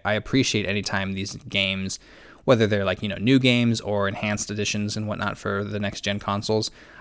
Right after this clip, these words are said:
I appreciate whenever they're kinda adding in these extra features that work with the controls,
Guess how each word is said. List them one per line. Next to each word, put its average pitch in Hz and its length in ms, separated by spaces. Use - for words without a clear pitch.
I 113 60
appreciate 123 580
whenever 104 240
they're 101 100
kinda - 240
adding 98 260
in 101 80
these 98 180
extra 95 280
features 110 440
that 82 120
work 95 200
with 123 80
the - 80
controls, 147 640